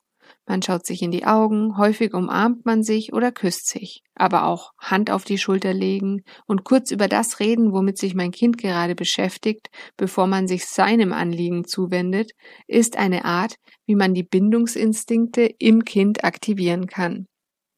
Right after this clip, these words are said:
Übrigens sollte ein Herholen auch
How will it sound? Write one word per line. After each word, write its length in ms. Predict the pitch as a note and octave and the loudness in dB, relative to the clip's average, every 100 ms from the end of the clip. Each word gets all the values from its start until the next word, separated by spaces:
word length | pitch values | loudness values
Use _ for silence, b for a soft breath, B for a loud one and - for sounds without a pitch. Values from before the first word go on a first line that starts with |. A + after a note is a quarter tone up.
| _ _ _ _ _ - B B B B _ - | _ _ _ _ _ -20 B B B B _ 6
Übrigens 720 | D4 C#4+ G#3 G3 A3 B3+ - | 8 8 4 4 4 2 -2
sollte 440 | - - F#3 F#3 G3 | -6 2 4 4 2
ein 160 | F#3 | 2
Herholen 800 | F3+ F#3 G3 A3 F#3+ F3+ F#3+ G#3+ B B B | 0 2 4 4 4 4 4 2 B B B
auch 220 | - F3 | -2 -2